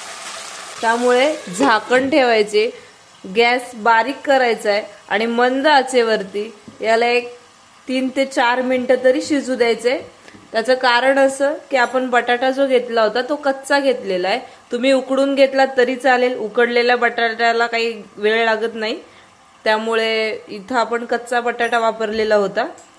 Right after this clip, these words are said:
त्याला शिजायला थोडासा वेळ लागतो, म्हणून आपण काय करणार आहे, हा बारीक चिरून घेतलेला आहे आणि वाफवून घेतोय.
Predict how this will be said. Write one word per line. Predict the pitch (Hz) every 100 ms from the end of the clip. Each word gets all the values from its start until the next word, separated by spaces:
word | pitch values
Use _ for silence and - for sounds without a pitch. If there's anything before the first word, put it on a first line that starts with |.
| _ _ -
त्याला | 214 226
शिजायला | 247 233 233 226 226
थोडासा | 240 226 240 269
वेळ | 254 269 320
लागतो, | 285 269 - 254 285 -
म्हणून | 214 220 226
आपण | 220 226 226
काय | 233
करणार | 220 220 214 214
आहे, | 214
हा | 233 339 - _ _ 190
बारीक | 202 202 233 -
चिरून | 254 240 240
घेतलेला | 226 190 180 175
आहे | 208 320 - - -
आणि | 170 190 277 320
वाफवून | 226 226 214 202
घेतोय. | 175 165 -